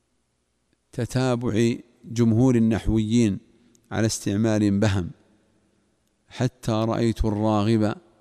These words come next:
أي الأصفهاني، "يقول بمثل قولي، فحمدت الله وشكرته"،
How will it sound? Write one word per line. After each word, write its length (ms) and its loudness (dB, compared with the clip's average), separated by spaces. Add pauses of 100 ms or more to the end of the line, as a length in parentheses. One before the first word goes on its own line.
(300)
أي 120 0
الأصفهاني، 680 0 (580)
"يقول 420 2
بمثل 520 2
قولي، 680 2 (1120)
فحمدت 600 0
الله 520 2 (680)
وشكرته"، 760 -2